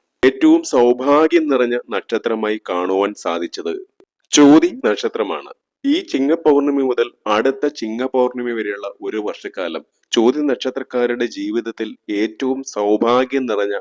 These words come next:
ഒരു കാലഘട്ടമായിരിക്കും. ചോതി നക്ഷത്രക്കാർ ജീവിതത്തിൽ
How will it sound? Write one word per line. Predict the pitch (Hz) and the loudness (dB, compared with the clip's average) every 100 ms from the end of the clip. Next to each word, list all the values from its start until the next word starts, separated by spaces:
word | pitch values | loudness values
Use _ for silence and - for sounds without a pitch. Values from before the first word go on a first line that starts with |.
| 104 | -6
ഒരു | 101 | -6
കാലഘട്ടമായിരിക്കും. | 92 87 92 92 95 85 78 78 - - _ - | -4 -6 -8 -10 -10 -8 -10 -12 -18 -20 _ 6
ചോതി | 151 143 165 190 | 10 12 10 6
നക്ഷത്രക്കാർ | 170 - - - 127 123 110 | 2 -4 -8 -2 0 0 -4
ജീവിതത്തിൽ | 110 98 101 117 120 117 | -2 2 4 4 4 2